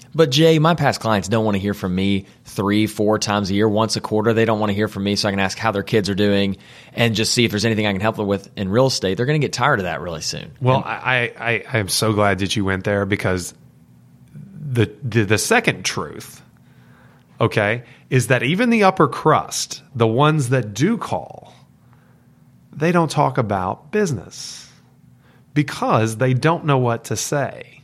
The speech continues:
Speaker 1: Sure.
Speaker 2: They don't un-, need, they, they don't understand how valuable it is. And I'm here today to give you an argument.
Speaker 1: Okay.
Speaker 2: And the argument is simply this. If you're not capable of having a direct conversation with your past clients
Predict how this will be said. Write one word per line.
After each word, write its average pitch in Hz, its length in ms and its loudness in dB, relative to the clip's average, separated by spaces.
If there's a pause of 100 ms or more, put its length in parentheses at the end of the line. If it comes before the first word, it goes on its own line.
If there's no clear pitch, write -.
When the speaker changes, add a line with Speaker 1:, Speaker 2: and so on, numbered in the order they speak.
(420)
Speaker 1:
Sure. - 180 2
Speaker 2:
They 139 140 6
don't 156 400 4
un-, 180 240 0
need, 170 340 -2
they, 131 140 4
they 135 200 2
don't 208 240 -2
understand 147 880 0
how 110 200 -2
valuable 107 800 0
it 92 180 -8
is. - 580 -12 (400)
And 120 120 2
I'm 175 120 2
here 285 320 -2
today 110 560 0 (680)
to 139 100 -4
give 127 180 4
you 131 140 6
an 123 60 4
argument. 98 580 -2 (160)
Speaker 1:
Okay. 92 520 -2 (500)
Speaker 2:
And 123 160 2
the 120 100 6
argument 165 460 2
is 180 160 0
simply 143 400 0
this. - 640 -10 (560)
If - 180 -6
you're 117 80 2
not 107 280 -2
capable 170 560 0
of 214 100 0
having 110 520 0
a 95 80 -2
direct 95 540 -2
conversation 151 760 -2
with 90 200 -4
your 123 180 0
past 165 420 -2
clients 160 680 -4